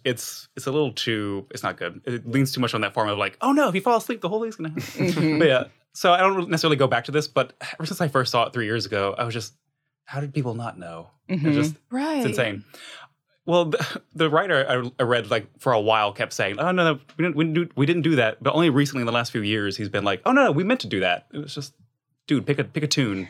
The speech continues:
Speaker 1: and dance to that one.
Speaker 3: <laughs> Right. Like,
Speaker 2: Yeah.
Speaker 3: pick your story, 'cause it, there's just no way this was an accident unless someone is just so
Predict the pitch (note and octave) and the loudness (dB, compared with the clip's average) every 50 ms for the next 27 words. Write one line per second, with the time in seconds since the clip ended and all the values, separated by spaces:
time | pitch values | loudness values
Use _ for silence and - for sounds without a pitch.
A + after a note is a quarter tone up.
0 | - - A#3+ - B2+ B2 C3 C3+ C#3+ A#2+ G#2 G2+ G2+ G2 F2+ F#2 - - A3+ C4+ | -4 -2 0 2 2 2 0 0 0 2 2 2 2 0 -2 -4 -6 -6 -6 -4
1 | C#4 D4+ E4+ F4+ F#4+ F#4 E4 C4+ B3 A3+ G#3+ G3+ - B3+ B3 A3 G3+ F#3 E3+ E3 | -4 -4 -2 2 4 4 6 6 6 6 4 2 2 2 4 4 2 0 0 -2
2 | D4 D#4 - - G4 F#4 - - - - A#3 B3 C4+ C4 A#3 A3 G3 - C4+ C#4 | -2 -4 -4 -4 -4 -4 -4 -4 -2 0 2 4 6 6 4 4 2 2 0 0
3 | A#3+ A#3+ - B3+ - - - - G3+ - - - - - C#4+ D4 D#4+ - A4 G4+ | 2 2 2 0 0 0 -2 -8 -10 -10 -10 -16 -10 -6 -4 -4 -2 -2 -4 0
4 | F4+ D4 A#3+ A#3 A#3+ A#3+ A#3+ A#3 A3+ A3+ G3+ A3 A3 - - G#3+ G#3 G3+ G#3+ G3 | 2 4 4 4 4 4 4 4 4 2 0 0 -4 -4 -4 -4 -4 -4 -6 -8
5 | - _ - - E3 E3+ F#3+ F#3 - - G#3+ G#3+ G#3+ G#3 - G3 G3+ G#3 G#3+ A3+ | -10 _ -6 -2 0 0 -2 -2 -4 -6 -6 -4 -4 -4 -4 -4 -4 -2 -4 -4
6 | - - B3+ B3 B3+ B3 A#3+ A3+ G#3+ - G#3+ G#3 - - - - G#3 G3 G3 G3 | -4 -2 0 0 2 2 0 0 -4 -6 -8 -8 -10 -10 -12 -10 -6 -4 -4 -2
7 | G3+ F3 | -2 -4